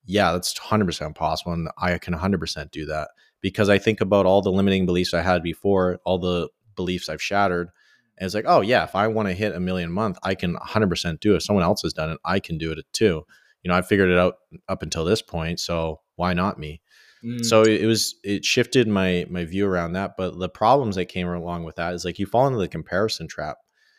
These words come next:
Speaker 1: It's like, dude, last co-, this last cohort, I think I made, like, a hundred and sixty K cash collected, and then there's payment plans. I, I don't know what it'll be total, but I was disappointed.
Speaker 2: Mm.
Speaker 1: Like, I was,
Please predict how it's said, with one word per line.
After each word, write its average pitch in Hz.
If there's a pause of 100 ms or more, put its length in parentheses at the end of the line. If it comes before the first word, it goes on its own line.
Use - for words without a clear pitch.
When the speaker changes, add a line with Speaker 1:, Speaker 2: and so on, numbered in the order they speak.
(220)
Speaker 1:
It's 110
like, 117 (400)
dude, 156
last 110
co-, -
this 110
last 104
cohort, 104 (420)
I 98
think 107
I 107
made, 101
like, 95
a 90
hundred 101
and 90
sixty -
K 143 (140)
cash 110
collected, 104
and 107
then 98
there's 90
payment 87
plans. 82
I, 78
I 82
don't 85
know 80
what 80
it'll 78
be 78
total, 80 (440)
but 127
I 135
was 135
disappointed. 113 (500)
Speaker 2:
Mm. 139 (520)
Speaker 1:
Like, 117
I 131
was, 135